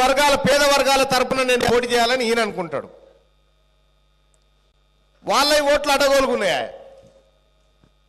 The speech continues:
అప్పుడు అర్జున్ ఏమనుకుంటాడు, "ఈసారి నేను కూడా పోటీ చేయాలి, ఎట్టి పరిస్థితుల్లో నేను కూడా ఎన్నికల్లో నిలబడాలని" అర్జున్ అనుకుంటాడు. ఇక మా ఈ ఓట్లు లేవు కదా, వీళ్ళే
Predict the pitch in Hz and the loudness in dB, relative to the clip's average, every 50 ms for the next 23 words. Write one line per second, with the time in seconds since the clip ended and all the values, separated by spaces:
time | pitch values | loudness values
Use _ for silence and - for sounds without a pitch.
0 | _ - - 214 214 302 294 285 262 240 233 - - 220 262 254 240 311 320 320 | _ -8 -8 -4 -2 0 0 2 2 2 2 0 0 -2 -2 -2 -2 -2 0 0
1 | 311 311 311 302 302 302 302 302 277 277 294 285 294 - - 254 539 - - - | 2 2 2 0 0 -2 -2 -4 -2 -2 0 0 2 2 2 0 -2 -6 -10 -12
2 | - - - - - - - _ _ _ _ _ _ _ - 220 262 - 294 277 | -14 -16 -20 -20 -20 -20 -20 _ _ _ _ _ _ _ -8 -8 -6 -4 -2 -2
3 | 294 294 254 254 269 294 302 294 302 294 285 285 - 262 277 277 277 262 277 269 | -2 -2 0 -2 -2 -2 0 0 0 -2 -2 -2 0 0 0 0 0 0 0 0
4 | 269 254 247 254 269 254 262 254 247 262 - 254 247 269 254 254 220 185 - - | 0 0 -2 -4 -2 -2 -2 -2 -2 -2 -4 -4 -2 0 2 2 2 0 -2 -6
5 | - - - - - - - - 127 143 170 208 254 294 311 311 302 302 311 302 | -10 -14 -16 -16 -20 -20 -20 -20 -16 -8 -2 0 0 2 2 0 0 0 0 2
6 | 294 277 262 269 277 269 - 277 277 269 262 247 247 247 247 247 240 240 233 233 | 2 2 0 0 -2 -2 -2 -2 0 0 0 0 0 0 0 0 0 0 0 0
7 | 254 285 277 240 - - 233 226 208 180 165 - 160 139 117 120 104 90 82 - | 0 0 -2 -2 -4 -2 -4 -2 -2 -4 -6 -8 -12 -12 -10 -10 -12 -12 -14 -18
8 | - _ _ _ _ _ _ _ _ _ _ _ _ _ _ _ _ _ _ _ | -20 _ _ _ _ _ _ _ _ _ _ _ _ _ _ _ _ _ _ _
9 | _ _ _ _ _ _ _ - 233 262 262 277 285 277 269 254 269 294 285 277 | _ _ _ _ _ _ _ -6 -4 -2 0 0 0 0 2 2 0 0 0 -2
10 | 302 294 277 277 277 277 277 269 269 262 262 - - - - - - - - - | -2 0 2 2 2 2 2 2 0 0 -2 -4 -10 -16 -20 -20 -20 -20 -20 -20
11 | - _ _ _ _ _ _ _ _ _ _ _ _ _ _ - - 175 233 277 | -20 _ _ _ _ _ _ _ _ _ _ _ _ _ _ -14 -10 -8 -6 -2
12 | 294 302 | 0 0